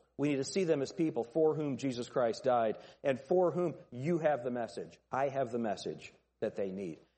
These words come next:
And we have to tell them. Why? Because we have something. "Silver and gold have I none.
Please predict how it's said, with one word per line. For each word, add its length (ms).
And 180
we 120
have 260
to 100
tell 240
them. 140
Why? 260
Because 320
we 140
have 300
something. 360
"Silver 300
and 100
gold 200
have 240
I 100
none. 280